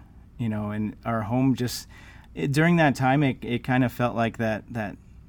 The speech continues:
safe haven, <laughs> you know, and where we just really grew all the more. And I think it's little things like that is why it's so important, I think, to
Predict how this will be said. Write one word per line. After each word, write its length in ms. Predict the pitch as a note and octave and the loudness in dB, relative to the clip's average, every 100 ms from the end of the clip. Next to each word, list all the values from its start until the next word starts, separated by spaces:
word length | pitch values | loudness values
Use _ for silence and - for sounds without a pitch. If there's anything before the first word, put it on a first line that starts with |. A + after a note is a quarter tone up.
| - - | -20 -16
safe 380 | - A#2 A#2+ | -6 -2 -2
haven, 480 | - A2 G2 G2+ G#2 - - - | -4 -6 -4 -6 -8 -10 -14 -14
<laughs> 320 | - A3 D#3 C#3+ | 0 2 4 2
you 200 | C3 A#2 | 0 0
know, 260 | A2 A#2 | 0 -2
and 240 | A2+ G#2+ - - - - - | -2 -4 -8 -16 -20 -20 -6
where 140 | A#2 | -2
we 140 | A2+ A#2+ | 0 0
just 260 | A#2 - | -2 -4
really 260 | A2+ A#2 A2+ | -2 -2 -2
grew 300 | G#2 A2 G#2+ | -4 -6 -4
all 180 | G#2 G#2+ | -4 -4
the 80 | G2+ | -4
more. 320 | G#2+ A#2 A2 | -4 -4 -6
And 180 | A2+ A#2+ | -4 -2
I 80 | B2+ | 0
think 280 | F3 C#3+ - - - | -2 -4 -8 -20 -6
it's 180 | C3 - | -4 0
little 200 | A3 G#3 | 2 2
things 300 | - C3 A2 | 4 2 2
like 200 | A#2 - | -2 -2
that 200 | A#2+ A2+ | -2 -2
is 140 | G#2+ G#2+ | -2 -6
why 260 | G#2 G#2+ | -4 -4
it's 240 | G#2 - - | -6 -10 -10
so 220 | A#2+ A2 | -6 -4
important, 480 | G2+ - A#2 A2 G2+ | -4 -6 -6 -6 -6
I 80 | A2 | -8
think, 320 | A2 G#2+ - | -8 -10 -10
to 320 | - G2+ G2+ | -10 -8 -10